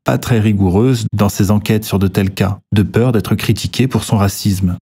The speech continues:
Je fréquente régulièrement des jeunes femmes dont les parents, en violation flagrante de la loi, les ont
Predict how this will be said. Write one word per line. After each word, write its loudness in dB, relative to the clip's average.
Je 2
fréquente 0
régulièrement 4
des 4
jeunes 2
femmes 2
dont 2
les 4
parents, 2
en 4
violation 0
flagrante 0
de 2
la 2
loi, 2
les 2
ont 4